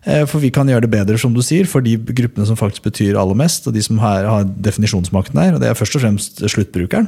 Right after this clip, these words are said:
altså oss lesere, vi som liker å lese bøker, og også forfatteren da, som skaper alt innholdet. Uten de, så dør jo hele verdikjeden. Alt er ferdig da. Men, eh,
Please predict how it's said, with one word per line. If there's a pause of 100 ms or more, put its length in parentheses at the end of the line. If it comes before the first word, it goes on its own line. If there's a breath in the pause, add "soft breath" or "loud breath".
altså
oss (180)
lesere,
vi
som
liker
å
lese
bøker, (400 loud breath)
og
også
forfatteren
da,
som
skaper
alt
innholdet.
Uten
de,
så
dør
jo
hele
verdikjeden.
Alt
er
ferdig
da. (1120 loud breath)
Men,
eh,